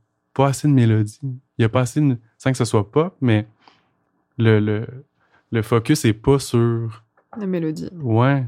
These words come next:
Speaker 1: alors
Speaker 2: Mhm.
Speaker 1: que ça peut être super simple. Puis comme tu dis, après, ben, tu peux changer un accord ou deux, puis on, on va quand même se souvenir de ça,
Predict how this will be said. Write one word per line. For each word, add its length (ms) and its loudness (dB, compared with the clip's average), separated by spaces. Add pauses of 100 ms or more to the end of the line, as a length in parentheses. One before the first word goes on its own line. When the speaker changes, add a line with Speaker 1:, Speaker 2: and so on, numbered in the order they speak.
(120)
Speaker 1:
alors 260 2
Speaker 2:
Mhm. 80 -4
Speaker 1:
que 200 0
ça 200 -4
peut 100 -4
être 100 -2
super 460 -2
simple. 220 -2
Puis 220 -8
comme 200 -4
tu 140 -10
dis, 100 0
après, 520 -2 (600)
ben, 420 -6
tu 120 -20
peux 120 -2
changer 280 0
un 100 0
accord 420 0
ou 80 -4
deux, 260 -2
puis 300 -4 (960)
on, 360 -4 (360)
on 80 -2
va 120 -2
quand 100 0
même 100 2
se 120 -4
souvenir 300 0
de 140 0
ça, 260 -8